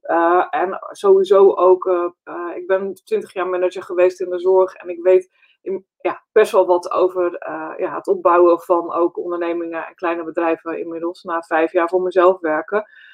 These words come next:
Ehm, dus, ehm, neem dan gerust ook contact op. Ehm, nou, dan is er ook nog altijd een gratis workshop, eh, waar je ook, bij wie je ook uithangt <laughs> en wat je ook doet. Je kunt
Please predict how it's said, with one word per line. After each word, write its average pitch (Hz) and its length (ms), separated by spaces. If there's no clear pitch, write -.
Ehm, 180 420
dus, 175 480
ehm, 165 420
neem 208 300
dan 208 180
gerust 202 300
ook 180 100
contact 165 440
op. 151 160
Ehm, 233 800
nou, 165 160
dan 190 160
is - 140
er 262 140
ook 277 220
nog 277 480
altijd - 360
een 311 60
gratis 277 360
workshop, 359 580
eh, - 300
waar 269 440
je 302 160
ook, 262 260
bij 220 220
wie 277 180
je 370 100
ook 262 240
uithangt 220 600
<laughs> - 220
en 220 180
wat 427 220
je - 140
ook 214 140
doet. 226 180
Je - 60
kunt 233 260